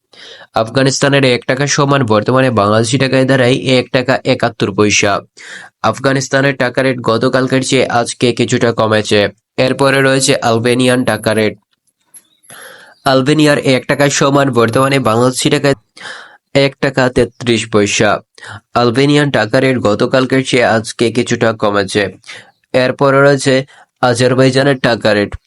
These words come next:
আজারবাইজানের এক টাকা সমান বর্তমানে বাংলাদেশি টাকায় দাঁড়ায় একাত্তর টাকা ছেচল্লিশ পয়সা। আজারবাইজানের টাকা রেট গতকালকের চেয়ে আজকে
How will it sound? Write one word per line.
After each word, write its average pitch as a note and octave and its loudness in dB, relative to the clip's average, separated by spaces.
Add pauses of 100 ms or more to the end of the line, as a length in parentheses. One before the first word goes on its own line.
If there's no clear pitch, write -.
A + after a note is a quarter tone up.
(140)
আজারবাইজানের C3+ 2
এক B2 0
টাকা D3 -2
সমান C3+ 0
বর্তমানে C3 2
বাংলাদেশি A#2+ 2
টাকায় C#3 0
দাঁড়ায় C3 2
একাত্তর C#3 -2
টাকা C3+ 0
ছেচল্লিশ B2 0
পয়সা। A2 2 (840)
আজারবাইজানের C#3 0
টাকা G#2+ 0
রেট C3 0
গতকালকের B2+ -2
চেয়ে B2 0
আজকে A2+ 0